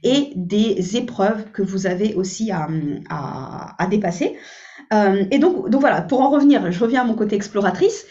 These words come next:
Donc moi, quand je suis en atelier, c'est comme si, pouf, je me mets à disposition, je mets toutes mes capacités,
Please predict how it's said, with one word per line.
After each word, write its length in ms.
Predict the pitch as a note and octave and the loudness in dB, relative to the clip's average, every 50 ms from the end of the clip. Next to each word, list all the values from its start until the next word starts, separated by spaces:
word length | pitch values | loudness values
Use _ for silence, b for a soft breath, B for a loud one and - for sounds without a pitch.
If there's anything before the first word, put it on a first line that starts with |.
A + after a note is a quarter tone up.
| B B B B B | B B B B B
Donc 120 | A3+ A3 | 0 4
moi, 160 | C4 E4 G#4+ G#4+ | 4 4 4 4
quand 80 | F4+ | 2
je 60 | C#4+ - | 0 0
suis 100 | - C#4 | 0 2
en 80 | C4+ | 2
atelier, 280 | B3+ B3+ B3+ C#4 D#4 G4 | 2 0 0 2 0 2
c'est 120 | - D4+ | 0 0
comme 160 | - C4+ C4 | 0 0 0
si, 160 | B3+ - E4 F4+ F4+ - | 2 2 0 -2 0 4
pouf, 320 | - F#4+ - - - - B B B B - | 4 4 4 2 -4 -10 B B B B 0
je 80 | A#3+ | 4
me 60 | C#4 D4 | 6 6
mets 100 | E4+ F4 | 6 6
à 80 | E4 | 4
disposition, 640 | C4 D4 - - C#4+ C#4 B3+ A#3+ - - A3+ A#3 A#3 B B B | 2 0 -2 0 0 -2 0 -2 -2 -2 -2 -4 -4 B B B
je 120 | B - A3 | B -2 0
mets 100 | A3+ A3+ | 0 0
toutes 220 | - F#4 F4+ F4+ | 2 2 2 4
mes 160 | D#4 D4+ C#4+ - | 4 2 2 0
capacités, 680 | C4+ B3+ - B3 A3+ - - A3 - A#3+ G#3 G#3 G#3 | 0 -2 -2 -4 -6 -6 -8 -8 -4 -2 -2 -2 -4